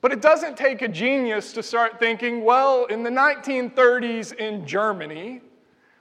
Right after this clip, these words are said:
there was the rise of this Nazi party that was creating all sorts of problems all throughout the world, that was doing awful things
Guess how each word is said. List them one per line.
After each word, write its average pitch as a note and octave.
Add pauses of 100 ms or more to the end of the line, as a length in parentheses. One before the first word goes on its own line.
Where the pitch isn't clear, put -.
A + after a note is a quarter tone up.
(220)
there B3+
was C4
the G#3
rise C4+
of A3
this A3
Nazi A3+
party F3
that A3
was A3
creating A3+
all D4+
sorts A3+
of A3
problems G3+
all C4+
throughout A3
the G3+
world, F3+
that G#3+
was G#3+
doing B3 (100)
awful D4+
things G#3